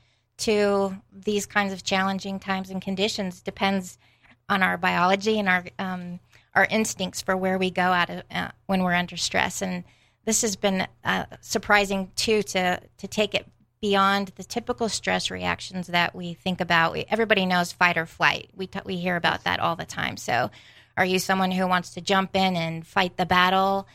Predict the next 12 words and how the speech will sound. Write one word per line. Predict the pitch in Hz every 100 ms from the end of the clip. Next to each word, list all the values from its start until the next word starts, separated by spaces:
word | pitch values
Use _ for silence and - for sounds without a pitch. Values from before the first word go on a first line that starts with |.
| _ _ -
Um, | 190 - - 196 202
are | - 180
you | 175 165
quick | - 196 180 -
to, | - 180 170 165 160 160 165 _ _ _ -
um, | 180 170
speak | 156 - - 208 196
up | 185 185 - - -
and | 185 175 165
take | - 185 -
charge? | - 180 180 202 202 - - _ _ -
Or | 190 190 180 175 175